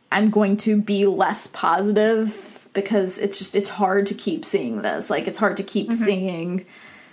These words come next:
Speaker 1: women of color treated this way and the women on the shows, like, s-,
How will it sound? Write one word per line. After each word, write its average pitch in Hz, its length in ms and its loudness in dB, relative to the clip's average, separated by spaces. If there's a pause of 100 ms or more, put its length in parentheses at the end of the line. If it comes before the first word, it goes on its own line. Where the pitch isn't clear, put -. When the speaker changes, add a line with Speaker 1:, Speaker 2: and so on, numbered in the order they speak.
(100)
Speaker 1:
women 196 240 0
of 202 60 -6
color - 280 -2
treated 269 320 2
this 233 200 0
way 196 360 2
and 170 140 -2
the 160 40 0
women 170 280 -6
on 156 100 -8
the 190 80 -2
shows, - 400 -6
like, 156 160 -2
s-, - 140 -10